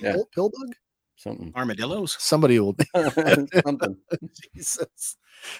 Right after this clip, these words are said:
Speaker 2: I just feel though, you know, it, it thematically works because it's, they look like shells, right?
Speaker 1: Mm-hmm.
Speaker 3: Yeah.
Speaker 2: Segmented shells, just like the, the backpack shells.
Speaker 3: Yeah.
Speaker 1: Much like Iron Man helmets. <laughs>
Speaker 2: <laughs>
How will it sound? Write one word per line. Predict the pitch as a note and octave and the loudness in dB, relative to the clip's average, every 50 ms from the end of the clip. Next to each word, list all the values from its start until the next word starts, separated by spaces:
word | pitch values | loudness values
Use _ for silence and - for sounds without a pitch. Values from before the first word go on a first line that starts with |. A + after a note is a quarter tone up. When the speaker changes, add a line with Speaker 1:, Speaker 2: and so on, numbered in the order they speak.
| - _ - | -4 _ 4
Speaker 2:
I | F#3 G3 | 4 4
just | F3+ - D#4 E4+ - - - | 6 4 4 4 4 2 0
feel | - B3+ B3+ B3 G#3+ | 0 4 6 6 8
though, | G3+ F#3+ E3 - _ _ _ _ _ _ _ _ _ - | 8 8 6 4 _ _ _ _ _ _ _ _ _ -2
you | F#3 E3 | 2 6
know, | E3 E3 D#3 D#3+ - - | 6 8 8 6 6 4
it, | E3 E3 _ _ _ _ - | 2 2 _ _ _ _ -2
it | G3 F3+ E3+ - | 0 0 0 -2
thematically | - - - G3+ F#3+ G#3 A#3+ C#4+ C4+ - - F3+ D#3+ | -6 -4 0 2 4 6 6 4 4 4 2 2 2
works | C3+ C3 C#3+ D3 C#3 A#2 - - | 2 4 6 6 6 6 4 0
because | B2+ C3+ - - C#3+ B2 | -2 0 0 0 0 2
it's, | C3+ B2 - - - | 0 0 -2 -4 -6
they | - C3+ B2 C3 B2 A#2 | -4 0 0 0 0 0
look | A2+ A#2 B2 C#3+ - - | 2 4 4 4 4 2
like | C3+ A#2+ - | 0 2 2
shells, | - - - - F#3+ C#4 A3+ E2 D2+ D2 - - | 0 2 4 4 4 4 4 0 -4 -8 -10 -10
right? | F2 F2+ F#2+ D3 A3+ C#4 | -6 -2 0 0 0 0
Speaker 1:
Mm-hmm. | - G2 F#2+ - | -2 -6 -6 -6
Speaker 3:
Yeah. | A3+ D#3 - | -8 -8 -6
Speaker 2:
Segmented | - - - D3+ D#3+ D3 C#3+ C#3+ D3 F#3 F3 F3+ - | -4 -2 0 0 0 0 0 0 2 2 0 0 -2
shells, | - - - - D#3 F3+ B2 E2 D#2+ D#2+ - - | -6 -2 2 4 4 4 4 2 0 -4 -6 -4
just | - A2+ A2+ - - | -2 -2 0 0 2
like | B2+ B2 A#2+ - _ | 2 2 0 0 _
the, | A#2+ A2+ A#2+ A#2 A#2 A2+ A#2 A#2 A2+ A2 - | -6 -4 -2 0 0 0 0 0 -2 -4 -6
the | A#2 A#2 | -6 -4
backpack | G#2 C3+ C3+ - - - - A2+ F#2+ F#2 - | -2 -2 -2 -2 -4 -8 -8 -8 -8 -8 -10
shells. | - - F#2 C#2+ - - _ - - - | -10 -10 -10 -10 -14 -18 _ -16 -16 -16
Speaker 3:
Yeah. | - B2 - | -16 -16 -18
Speaker 1:
Much | - - - | -18 -16 -14
like | - - - - - - | -12 -14 -14 -12 -8 -4
Iron | E2+ E2+ E2+ F2 E2+ | -4 -2 -2 -2 -4
Man | E2 D#2+ D#2+ D#2+ | -6 -6 -6 -8
helmets. | D#2 D#2+ E2+ E2+ E2+ F2 - - - - - _ _ _ - - | -10 -10 -10 -10 -10 -12 -14 -16 -18 -20 -20 _ _ _ -18 -18
<laughs> | - - - C#3+ - B2 - C#3+ C#3+ | -10 -6 -6 -6 -4 -6 -2 0 2
Speaker 2:
<laughs> | - C#3+ C3+ | 2 0 0